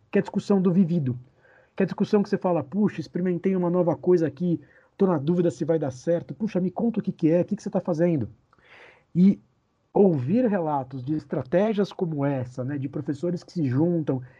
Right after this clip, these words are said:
e aprendem junto, e trocam aprendizados, e falam como tão fazendo, isso é riquíssimo.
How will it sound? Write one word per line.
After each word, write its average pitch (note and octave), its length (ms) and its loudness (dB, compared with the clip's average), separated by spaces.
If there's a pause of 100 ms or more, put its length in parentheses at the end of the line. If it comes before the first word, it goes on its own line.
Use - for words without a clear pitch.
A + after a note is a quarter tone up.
e E3 140 4
aprendem E3 480 2
junto, C#3 540 -2 (200)
e E3 80 -2
trocam F3+ 500 2
aprendizados, D3 1000 -4 (240)
e E3 100 0
falam F#3 460 -2
como E3+ 220 -2
tão D#3+ 160 0
fazendo, D3 680 -2 (480)
isso - 140 -2
é A#3+ 40 4
riquíssimo. F#3+ 640 0